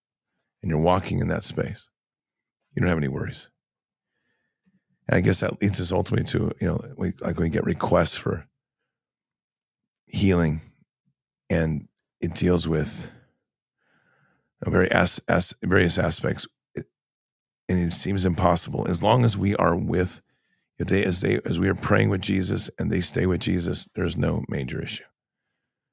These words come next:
As far as healing, it's just a matter of will.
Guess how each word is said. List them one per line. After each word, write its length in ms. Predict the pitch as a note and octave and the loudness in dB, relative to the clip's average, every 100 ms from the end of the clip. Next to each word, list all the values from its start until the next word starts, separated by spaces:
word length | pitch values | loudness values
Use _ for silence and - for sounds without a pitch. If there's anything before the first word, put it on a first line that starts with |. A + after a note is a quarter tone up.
| _ _ _ _ _ _ _ _ _ _ _ _ _ _ _ _ _ _ _ _ _ _ _ - | _ _ _ _ _ _ _ _ _ _ _ _ _ _ _ _ _ _ _ _ _ _ _ -8
As 120 | F#2 | -4
far 180 | - C#2 | 0 0
as 120 | - | 0
healing, 360 | - - - - | 2 2 0 -6
it's 120 | - | -6
just 120 | - | -4
a 40 | - | -2
matter 180 | D2+ | -2
of 100 | C2+ | -2
will. 320 | C#2 C2 B1+ | -2 -4 -4